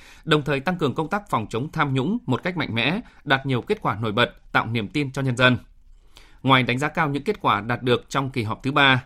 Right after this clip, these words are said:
nhiều cử tri cũng nêu các đề xuất, kiến nghị cụ thể như chính sách hỗ trợ doanh nghiệp và người dân sau đại dịch,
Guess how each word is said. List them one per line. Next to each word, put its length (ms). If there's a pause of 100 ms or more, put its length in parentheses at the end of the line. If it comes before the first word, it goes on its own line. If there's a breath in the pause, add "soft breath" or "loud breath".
(180)
nhiều 140
cử 160
tri 200
cũng 300
nêu 140
các 220
đề 160
xuất, 380
kiến 180
nghị 100
cụ 220
thể 300 (300 soft breath)
như 300
chính 180
sách 180
hỗ 180
trợ 220
doanh 200
nghiệp 240
và 80
người 140
dân 220
sau 220
đại 120
dịch, 300